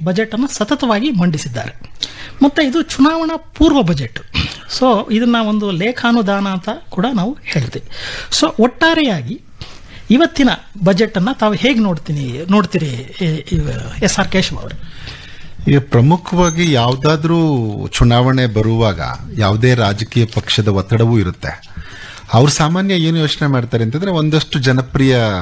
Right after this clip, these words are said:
Speaker 2: ಯೋಜನೆಗಳನ್ನ ಅನೌನ್ಸ್ ಮಾಡೋಣ, ಆಗ ನಮ್ಗೆ ಇನ್ನೊಂದಷ್ಟು ಅದು ಮತಗಳಾಗಿಯೂ ಪರಿವರ್ತಿಸ್ಬೋದು ಅನ್ನೋಂಥದ್ದು ಯಾವುದೇ ಪಾರ್ಟಿಗೆ ಸೇರಿದ ವಿತ್ತೀಯ ಮಂತ್ರಿಗೆ ಇರುವಂತಹ ಮಿನಿಮಮ್ ಅನಿವಾರ್ಯ ಆಗಿರುತ್ತೆ. ಆದ್ರೆ ಫಸ್ಟ್ ಟೈಮ್ ಬಹುಶಃ ನಾನು ಇದನ್ನ ಒಂದು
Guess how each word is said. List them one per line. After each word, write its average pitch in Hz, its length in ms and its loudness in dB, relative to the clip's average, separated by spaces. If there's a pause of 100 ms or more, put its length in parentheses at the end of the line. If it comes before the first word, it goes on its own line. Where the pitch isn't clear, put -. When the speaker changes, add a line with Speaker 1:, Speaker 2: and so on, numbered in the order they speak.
(260)
Speaker 2:
ಯೋಜನೆಗಳನ್ನ 117 560 2
ಅನೌನ್ಸ್ 107 400 -2
ಮಾಡೋಣ, 82 220 -2
ಆಗ 123 400 0
ನಮ್ಗೆ 117 320 0
ಇನ್ನೊಂದಷ್ಟು 120 500 0
ಅದು 117 200 0
ಮತಗಳಾಗಿಯೂ 123 600 2
ಪರಿವರ್ತಿಸ್ಬೋದು 101 1160 -2 (380)
ಅನ್ನೋಂಥದ್ದು 143 600 2 (760)
ಯಾವುದೇ 143 720 2 (140)
ಪಾರ್ಟಿಗೆ 120 420 2
ಸೇರಿದ 127 380 0
ವಿತ್ತೀಯ 120 500 0
ಮಂತ್ರಿಗೆ 113 540 2
ಇರುವಂತಹ 110 640 -2 (960)
ಮಿನಿಮಮ್ 190 340 6
ಅನಿವಾರ್ಯ 117 440 0
ಆಗಿರುತ್ತೆ. 80 640 -6 (680)
ಆದ್ರೆ 175 240 4
ಫಸ್ಟ್ - 420 -2
ಟೈಮ್ 196 300 0
ಬಹುಶಃ 156 320 0
ನಾನು 135 360 2
ಇದನ್ನ 127 260 0
ಒಂದು 104 600 -2